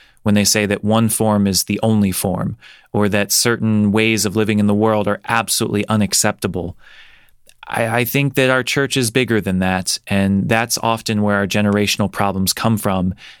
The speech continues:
is our inability to see what others are thinking. Um, I can give you an example, uh, very close to me, which is The Habit. Yeah, it's what I named the, the brand after, Breaking in the Habit. For me, The Habit is an incredibly important,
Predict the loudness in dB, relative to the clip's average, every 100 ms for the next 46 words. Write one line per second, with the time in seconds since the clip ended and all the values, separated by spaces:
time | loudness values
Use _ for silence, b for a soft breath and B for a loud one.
0 | B 0 0 0 0 2 2 2 0 0
1 | 0 -2 0 0 0 2 2 0 -2 -2
2 | 0 0 -2 -6 -2 -2 0 -2 -4 -8
3 | B B B B -2 -2 0 0 2 2
4 | 0 0 0 0 0 0 -2 0 -2 0
5 | 0 -2 -2 -4 -2 0 0 0 B B
6 | B 0 0 0 0 0 -2 -6 -10 -10
7 | -12 -20 -6 0 0 0 -4 -2 0 0
8 | 2 0 0 0 0 2 0 -2 -2 0
9 | 0 0 -2 -2 -4 -4 B B B B
10 | -2 0 0 0 2 0 -2 -6 -10 B
11 | B B B B 0 2 2 2 0 0
12 | 0 0 0 -2 -2 -2 0 0 0 0
13 | 0 -2 0 0 0 -2 -4